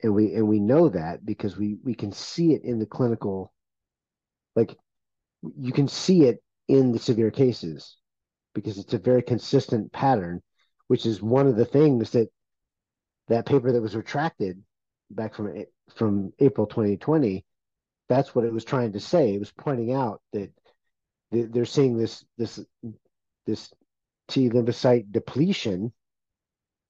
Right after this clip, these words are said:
in severe cases. Well, why, why is it doing that? And so, and,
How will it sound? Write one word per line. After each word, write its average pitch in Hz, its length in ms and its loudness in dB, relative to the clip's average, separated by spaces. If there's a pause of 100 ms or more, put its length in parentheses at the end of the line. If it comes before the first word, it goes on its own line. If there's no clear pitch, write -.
(140)
in 135 100 -2
severe 113 340 -2
cases. - 580 -6
Well, 110 260 -4
why, 95 220 -4
why 95 240 -6
is 110 140 0
it 117 80 -4
doing 120 300 2
that? 76 200 -12
And 101 180 -10
so, 104 300 0 (1160)
and, 120 240 2